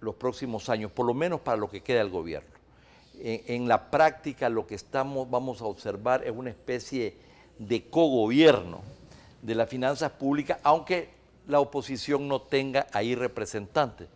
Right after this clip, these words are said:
Los términos de este acuerdo, eh,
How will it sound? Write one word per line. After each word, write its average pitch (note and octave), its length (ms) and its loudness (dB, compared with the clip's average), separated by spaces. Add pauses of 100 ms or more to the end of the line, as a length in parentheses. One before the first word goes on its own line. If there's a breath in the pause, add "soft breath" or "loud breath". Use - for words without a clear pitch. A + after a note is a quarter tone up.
(460 loud breath)
Los B2 340 2
términos C3+ 480 6
de C3+ 60 0
este B2+ 200 -6
acuerdo, G2+ 540 0 (800 loud breath)
eh, A2 380 0